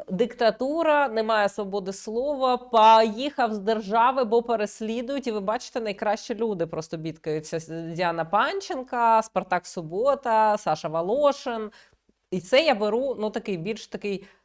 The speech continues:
е, журналістсько-благосферсько-шоу-бізнесовий пласт, да? Не будемо згадувати про Потапа, він там ман-, багато.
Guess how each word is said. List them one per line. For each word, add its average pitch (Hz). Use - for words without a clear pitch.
е, 151
журналістсько-благосферсько-шоу-бізнесовий 196
пласт, -
да? 240
Не 247
будемо 170
згадувати 156
про 165
Потапа, 427
він 214
там 185
ман-, 180
багато. 175